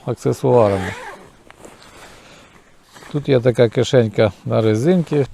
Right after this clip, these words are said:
Є також отакі дві стяжечки. Дві ручки для транспортування. І з другої сторони отакі два рівня. Можна надіти чохол на плечі, якщо десь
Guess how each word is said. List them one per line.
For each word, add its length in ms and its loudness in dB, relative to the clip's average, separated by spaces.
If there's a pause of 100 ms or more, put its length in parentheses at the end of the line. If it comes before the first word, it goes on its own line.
(140)
Є 160 2
також 380 4
отакі 360 0
дві 220 -2
стяжечки. 720 -2
Дві 180 0
ручки 460 0 (280)
для 200 -2
транспортування. 1040 2 (480)
І 140 0
з 80 4
другої 440 4
сторони 580 2 (460)
отакі 400 -4
два 260 4
рівня. 400 2 (280)
Можна 320 -2
надіти 440 -4
чохол 400 -2
на 120 -4
плечі, 520 2 (200)
якщо 320 -4
десь 300 -2